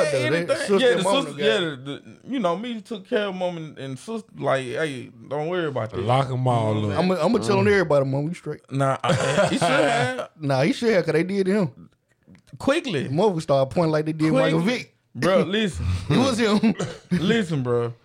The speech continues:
Speaker 2: That's why, that's why we took the snitching shit serious, you feel me?
Speaker 1: Mm-hmm.
Speaker 2: Because low-level niggas was telling on niggas that shouldn't have even been caught.
Speaker 3: Right.
Speaker 2: Right? That's why we said no snitch. But then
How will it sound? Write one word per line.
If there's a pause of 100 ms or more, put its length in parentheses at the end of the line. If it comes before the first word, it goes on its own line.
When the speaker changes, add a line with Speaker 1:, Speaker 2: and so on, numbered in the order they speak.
(340)
Speaker 2:
That's
why,
that's
why
we
took
the
snitching
shit
serious,
you
feel
me? (420)
Speaker 1:
Mm-hmm.
Speaker 2:
Because (480)
low-level
niggas
was (100)
telling
on
niggas
that
shouldn't
have
even
been
caught. (580)
Speaker 3:
Right. (120)
Speaker 2:
Right? (880)
That's
why
we
said
no
snitch. (500)
But
then